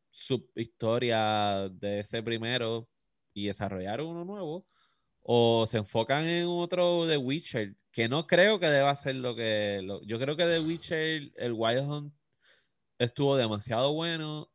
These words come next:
y es como un buen final y no debería... No deberían tirar,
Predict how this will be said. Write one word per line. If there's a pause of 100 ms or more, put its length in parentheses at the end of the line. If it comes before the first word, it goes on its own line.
y (580)
es
como
un
buen
final (360)
y
no
debería... (880)
No
deberían
tirar,